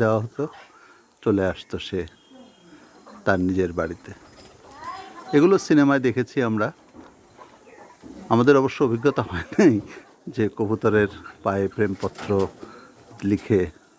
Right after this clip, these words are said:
প্রেমিকার বাড়িতে পাঠিয়ে দেওয়া। যাই হোক, আমাদের বাংলাদেশের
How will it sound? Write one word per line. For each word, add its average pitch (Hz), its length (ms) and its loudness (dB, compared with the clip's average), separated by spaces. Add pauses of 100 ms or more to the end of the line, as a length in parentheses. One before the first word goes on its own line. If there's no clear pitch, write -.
প্রেমিকার 95 500 -2
বাড়িতে 87 340 -6
পাঠিয়ে 87 360 -6
দেওয়া। 78 180 -8 (720)
যাই 147 180 6
হোক, 170 160 0 (600)
আমাদের 120 320 0 (1500)
বাংলাদেশের 110 600 0